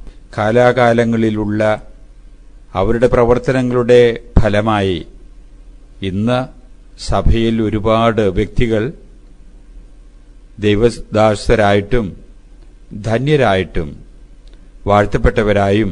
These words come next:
എന്ന് തന്നെയല്ല, ഇന്ത്യയിലെ ആദ്യത്തെ ഒരു വിശുദ്ധ എന്ന രീതിയിൽ പ്രഖ്യാപിക്കപ്പെടാൻ ഇടവന്നിട്ടുള്ള അൽഫോൻസമ്മയായിട്ടും തീരാൻ ഇടവന്നത് ഈ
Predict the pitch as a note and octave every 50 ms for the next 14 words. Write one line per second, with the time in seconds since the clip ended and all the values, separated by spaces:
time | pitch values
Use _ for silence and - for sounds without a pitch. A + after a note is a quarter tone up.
0 | D2+ - - - - - - - - - - - - - - - G#2 G2 G2 G2
1 | A2+ A2+ A#2 A2+ G#2+ G#2+ A2 A2 G#2+ G#2 G2+ G#2 G#2+ A2+ A2 G2 D#2+ D2+ - -
2 | - - - - - - - - - - - - - - - F#2+ G2 G2 G#2 G2
3 | A2+ A2 A2 A2 A2 G#2+ G2+ G2+ G#2 A2 A#2 A2+ A#2+ A#2 A#2 - B2 A2 G#2 G2+
4 | G2+ G#2 G#2 F2 G#2 G#2+ F#2+ - C3+ A#2 - - D3+ D3 B2 A2 A2+ A2+ A2 G#2
5 | G2+ G2+ F#2 G#2 G#2 G2+ G2 E2+ D#2 - - - - - - - - - - -
6 | - - - - - G#2 G2+ - - A#2 B2 B2 A#2+ B2+ B2+ - B2+ A2 A#2+ A2+
7 | A2 A2 A2 G#2+ A2 F#2+ G#2+ G#2 A2 A2 G#2+ G#2 F#2+ - G2 G2+ G#2+ G#2+ G#2+ G2+
8 | F#2+ F2+ - - - - - - - - - - - - - - - - - -
9 | - - - - - - - - - F#2+ G2 - - - C#3 D3+ D3 - D#3 C#3+
10 | C#3+ B2+ A2 G2 F#2+ F#2+ F#2+ E2 - G#2+ F#2+ E2+ D2+ - - - - - - A2+
11 | A2+ A2 G#2+ A2+ A#2 A#2 A2 G#2 G#2+ A2 A#2+ B2 A2+ A#2 A#2 A2 B2+ C3 C#3 D3+
12 | - - - - - - - - - - - - - - - - - - - F#2+
13 | F#2+ G#2